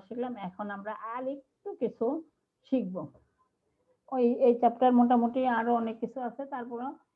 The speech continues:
আজকে তোমাদের আরেকটা বিষয় শিখাই। নিচে কয়েকটি ত্রিভুজ আকার ক্ষেত্রে, আমরা ত্রিভুজ আকার ক্ষেত্রে ভূমি আর উচ্চতা দেওয়া আছে। ত্রিভুজ, ত্রিভুজ আকার ক্ষেত্রে ক্ষেত্রফল নির্ণয় করো।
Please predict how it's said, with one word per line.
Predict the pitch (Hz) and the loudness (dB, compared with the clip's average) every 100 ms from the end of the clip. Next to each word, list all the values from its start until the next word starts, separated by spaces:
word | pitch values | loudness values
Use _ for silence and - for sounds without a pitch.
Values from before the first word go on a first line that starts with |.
| _ - | _ -14
আজকে | 226 - - | -14 -10 -8
তোমাদের | 220 220 214 233 | -8 -8 -8 -8
আরেকটা | 220 190 185 _ 208 | -8 -10 -14 _ -8
বিষয় | 202 180 185 | -6 -8 -10
শিখাই। | 196 208 | -8 -8
নিচে | 202 214 226 | -6 -6 -6
কয়েকটি | 233 214 214 | -4 -6 -6
ত্রিভুজ | 208 247 247 262 247 | -8 -4 -2 -2 -4
আকার | 240 175 | -4 -6
ক্ষেত্রে, | 151 _ _ - 196 180 165 _ _ _ | -12 _ _ -8 -8 -8 -14 _ _ _
আমরা | 220 220 226 | -8 -4 -4
ত্রিভুজ | 226 - 240 240 | -4 -2 0 0
আকার | 247 240 | -2 -6
ক্ষেত্রে | 226 233 240 | -8 -4 -2
ভূমি | 214 220 240 254 | -2 -2 -2 -2
আর | 226 | -4
উচ্চতা | 214 - 214 | -6 -8 -8
দেওয়া | 214 220 220 | -6 -6 -6
আছে। | 214 - 247 320 _ _ _ | -6 -10 -10 -12 _ _ _
ত্রিভুজ, | - 247 233 247 247 _ _ _ | -6 -2 0 -2 -6 _ _ _
ত্রিভুজ | 233 220 226 | -2 2 2
আকার | 220 226 | 0 -2
ক্ষেত্রে | 233 226 269 | -4 -4 -4
ক্ষেত্রফল | 277 269 262 277 - | -4 -4 -2 -4 -2
নির্ণয় | 175 175 170 165 | -6 -6 -6 -8
করো। | 160 131 | -10 -14